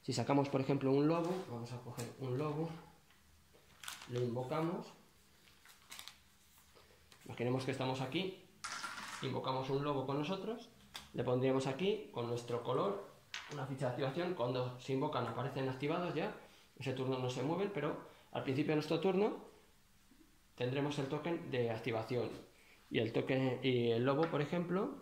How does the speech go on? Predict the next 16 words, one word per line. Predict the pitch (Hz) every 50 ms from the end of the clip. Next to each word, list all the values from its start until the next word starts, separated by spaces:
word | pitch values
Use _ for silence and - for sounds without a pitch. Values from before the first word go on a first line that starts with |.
| - - - - - - - - - - -
cuando | - 101 107 117 117
se | 117 127
activa, | 117 - - 165 170 190 220 - - - - - - - - - - - - - - - -
su | - - 135
ataque | 131 - 156 160 156 160 - 214 - - - - -
es | 151 139 127
de | 131 131 143
rayo, | 151 180 185 185 170 208 233 - -
con | - 127
lo | 127 123
cual | - 139 147
le | 139
permite | 127 127 123 135 143 143 143 127
moverse | 117 120 143 170 175 - - 240 - -
y | 135 127
atacar. | 120 - 120 110 - 117 110 107 - -